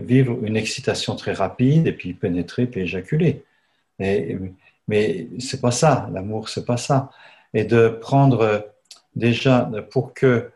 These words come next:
pour un homme, on dit que pour une femme, elle a besoin de, de, d'être préparée, que ça prend du temps, et cetera, que les hommes ne prennent pas le temps, pas suffisamment de temps, qu'il faut de la caresse, et cetera. J'ai même vu des femmes qui disaient, euh, «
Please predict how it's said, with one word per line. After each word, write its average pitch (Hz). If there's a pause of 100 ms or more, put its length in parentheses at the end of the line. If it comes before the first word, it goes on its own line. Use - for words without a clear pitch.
(240)
pour 123
un 127
homme, 104 (300)
on 123
dit 165
que -
pour 117
une 113
femme, 117
elle 98
a 95
besoin 107
de, 92 (360)
de, 101 (160)
d'être 104
préparée, 113
que -
ça -
prend 98
du 92
temps, 110
et 95
cetera, 104
que 107
les 92
hommes 104
ne 92
prennent 98
pas 104
le 92
temps, 107
pas 101
suffisamment 101
de 90
temps, 98
qu'il -
faut 95
de 87
la 92
caresse, 110
et 98
cetera. 107 (540)
J'ai 104
même 104
vu 107
des 98
femmes 120
qui 92
disaient, 95
euh, « 90